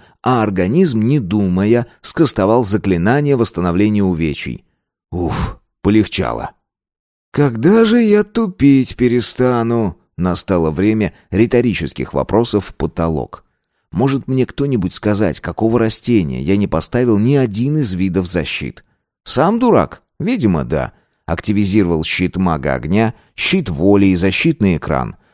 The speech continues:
А вот барьер воли скостовать не мог. Дорогое по мане заклинание. Нет у меня теперь столько.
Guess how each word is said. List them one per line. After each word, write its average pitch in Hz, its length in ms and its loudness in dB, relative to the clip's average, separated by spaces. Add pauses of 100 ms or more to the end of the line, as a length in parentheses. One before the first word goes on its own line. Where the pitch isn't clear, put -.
А - 120 -2
вот 120 160 2
барьер 123 540 2
воли 85 500 2
скостовать 90 720 -2
не 87 200 0
мог. 73 440 -8 (280)
Дорогое 151 520 4
по 151 140 2
мане 107 280 0
заклинание. 85 800 -2 (100)
Нет 131 320 0
у 175 60 4
меня 151 260 2
теперь - 340 -2
столько. 67 640 -2